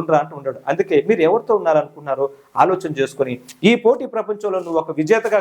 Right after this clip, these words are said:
గెలవాలంటే విజేతలతో జట్టు కట్టు. నాతో పాటు ఒక వంద రోజులు నీ వాల్యుబుల్ టైంని స్పెండ్ చేయి. నీ ఆలోచనలు అలవాట్లు మార్చేసి నీకు వంద శాతం జాబ్ వచ్చేటట్టుగా చేస్తా. అలా చేయాలంటే ఇప్పుడు నీకు నువ్వుగా నిర్ణయం నియంత్రణ చేసుకొని ఈ రోజు నుంచి plan of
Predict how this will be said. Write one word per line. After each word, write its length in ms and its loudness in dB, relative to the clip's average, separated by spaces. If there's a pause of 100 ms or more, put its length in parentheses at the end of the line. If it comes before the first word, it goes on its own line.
గెలవాలంటే 420 0 (400)
విజేతలతో 580 0 (120)
జట్టు 300 0
కట్టు. 200 0 (460)
నాతో 280 4 (100)
పాటు 260 2
ఒక 80 -10 (100)
వంద 240 0 (140)
రోజులు 320 -2
నీ 80 -6 (100)
వాల్యుబుల్ 480 0
టైంని 300 0
స్పెండ్ 280 0
చేయి. 160 2 (420)
నీ 60 2 (160)
ఆలోచనలు 540 0 (100)
అలవాట్లు 480 2 (100)
మార్చేసి 460 -2 (340)
నీకు 240 -12
వంద 240 2
శాతం 320 0
జాబ్ 180 4
వచ్చేటట్టుగా 560 -2
చేస్తా. 240 -4 (280)
అలా 140 4 (100)
చేయాలంటే 480 2 (380)
ఇప్పుడు 260 -2 (120)
నీకు 280 2
నువ్వుగా 220 4 (220)
నిర్ణయం 380 2
నియంత్రణ 500 0
చేసుకొని 380 0 (420)
ఈ 120 8
రోజు 220 2
నుంచి 240 -12
plan 220 -4
of 80 -6